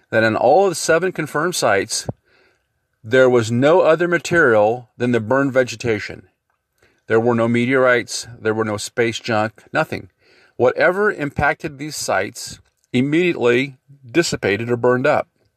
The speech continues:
So that's what we know for sure. We know beyond a shadow of a doubt because people witnessed it and we've taken tests.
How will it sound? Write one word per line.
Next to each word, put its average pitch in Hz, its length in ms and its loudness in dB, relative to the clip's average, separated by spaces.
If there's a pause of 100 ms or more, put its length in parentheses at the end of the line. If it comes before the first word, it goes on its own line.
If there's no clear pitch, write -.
(520)
So - 200 -2
that's 151 240 2
what 175 120 -2
we 151 100 -6
know 147 160 -4
for 127 140 -8
sure. - 420 -4 (680)
We 135 160 2
know 147 280 4
beyond 123 460 0
a 107 60 -2
shadow 156 480 2
of 156 100 -4
a 156 60 -4
doubt 113 420 -2 (400)
because 123 280 -4
people 160 300 -6
witnessed 156 380 0
it 185 260 0 (140)
and 120 180 -4
we've 117 220 -2
taken 127 320 -2
tests. 90 420 -4